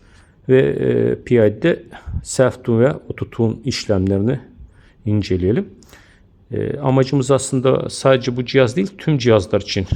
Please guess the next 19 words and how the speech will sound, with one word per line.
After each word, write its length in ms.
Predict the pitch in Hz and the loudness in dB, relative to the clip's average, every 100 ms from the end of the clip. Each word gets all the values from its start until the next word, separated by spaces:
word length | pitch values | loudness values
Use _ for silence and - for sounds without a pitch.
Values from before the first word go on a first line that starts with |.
| - | -2
e, 320 | 104 90 92 98 110 104 | -2 -2 -2 -4 -8 -2
geçerli 480 | 107 - 107 95 | -2 0 0 0
bu 60 | 98 | -2
söylediklerimiz. 800 | - 104 92 - - 156 226 - | -2 0 0 -4 -4 -4 -2 0
Özellikle 640 | 117 110 98 92 - 220 - - - - - - | 2 4 2 0 -6 -6 -6 -20 -20 -20 -20 -8
bundan 260 | 110 113 117 | -4 0 0
sonraki 320 | - 101 - | 0 -2 -2
konumuzu 460 | - 101 92 120 | -6 -2 -2 -2
mutlaka, 560 | 202 - 87 - 139 - - | -6 -4 -6 -2 -2 -2 -6
e, 60 | 101 98 113 117 120 - - - - - - _ _ _ _ - - _ _ _ _ | -6 -6 -6 -8 -10 -12 -20 -16 -16 -16 -20 _ _ _ _ -20 -20 _ _ _ _
seyretmenizi, 680 | - 135 95 - 98 87 92 | -2 2 2 -2 -2 -2 -2
videomuzu 320 | 90 92 92 | -2 -2 -2
seyretmenizi 720 | 101 87 - 92 101 127 240 - - - - _ - | -2 -2 -4 -10 -10 -6 -8 -8 -18 -20 -20 _ -2
öneririm. 460 | 127 92 87 180 226 - - _ - - - - - | 0 0 -4 -4 -6 -10 -20 _ -20 -20 -20 -20 -6
E, 340 | 139 139 - - - | -2 -2 -4 -8 -10
umarım 420 | - 147 107 131 | -4 -2 0 -2
çalışmalarınızda 800 | - 127 104 - 101 98 95 156 | 0 0 0 -2 -2 -2 -2 -2
faydalı 460 | 151 - 113 98 101 | -2 0 2 2 0
olmuştur 640 | 101 98 - - - - | 0 -2 -10 -16 -16 -16